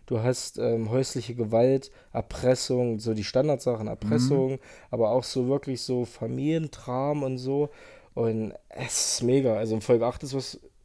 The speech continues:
Speaker 1: Folge sieben war's. Folge sieben ist was passiert, da denkst du dir so, "Boah, krass", und wirklich gut,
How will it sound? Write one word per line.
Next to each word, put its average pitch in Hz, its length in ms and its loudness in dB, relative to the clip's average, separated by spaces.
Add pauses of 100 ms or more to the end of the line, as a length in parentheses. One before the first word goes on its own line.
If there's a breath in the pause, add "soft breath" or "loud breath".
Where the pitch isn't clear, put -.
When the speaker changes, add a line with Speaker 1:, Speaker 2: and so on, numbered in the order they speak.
(100)
Speaker 1:
Folge 120 240 -4
sieben 131 260 0
war's. 107 180 -4
Folge 113 220 -2
sieben 139 180 2
ist 156 120 -2
was 143 120 -2
passiert, 131 300 0
da 117 40 2
denkst 117 240 0
du 120 60 -4
dir 113 60 -2
so, 110 120 -6
"Boah, 80 340 -4
krass", - 560 -4
und 113 280 -6 (520 loud breath)
wirklich 143 420 -4
gut, - 380 0